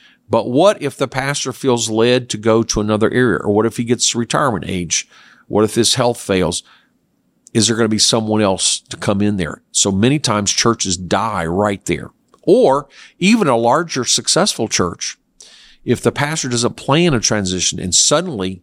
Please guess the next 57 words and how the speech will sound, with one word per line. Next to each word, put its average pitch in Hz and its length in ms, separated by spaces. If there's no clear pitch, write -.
the - 80
pastor's 113 420
gone, 117 380
then 127 160
the 123 100
people 156 520
you 160 80
know, 127 280
they 156 160
may 202 140
have 151 180
lots 135 300
of 123 100
preachers 160 400
come. 165 400
They 135 140
hear 160 240
the 127 180
preacher 160 400
one 147 260
or 143 100
two 170 180
times. 147 560
They 120 120
have 143 180
a 120 60
brief 147 340
meeting, 139 400
and 123 140
they've 190 180
got 156 120
to 135 100
determine 127 460
who's 143 220
gonna 135 140
be 143 120
the 120 120
pastor 156 440
for 123 160
the 117 100
next 143 220
twenty 127 200
years 147 320
in 123 100
charge 143 280
of 123 60
their 127 120
spiritual 139 420
lives 135 380
based 151 300
on 139 120
the 120 60
best 151 260
sermon 160 280
he's 135 160
ever 131 160
preached 151 580